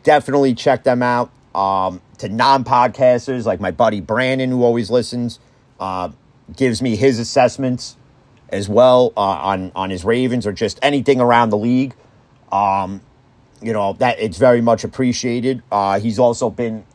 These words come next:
uh, our first guest on Cigar and Sports and could be possibly a recurring guest. Uh, it's something that I'm trying to make happen.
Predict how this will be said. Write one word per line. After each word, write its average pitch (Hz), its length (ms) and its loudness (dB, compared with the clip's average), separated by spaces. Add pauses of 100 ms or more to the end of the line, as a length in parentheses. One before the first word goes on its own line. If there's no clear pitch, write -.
(160)
uh, 98 300 0
our 101 160 2
first - 720 0
guest 139 340 2
on 135 160 4
Cigar 131 380 4
and 123 100 -6
Sports 131 500 0
and 101 360 -8 (680)
could 139 280 -2
be 131 260 4
possibly 127 560 0
a 120 80 6
recurring 127 540 2
guest. 135 400 2
Uh, 95 280 -2 (140)
it's 104 140 -12
something 104 240 -4
that 98 160 -4 (100)
I'm 98 180 -8
trying 107 280 0
to 104 160 -2 (340)
make 92 260 -8
happen. 120 520 0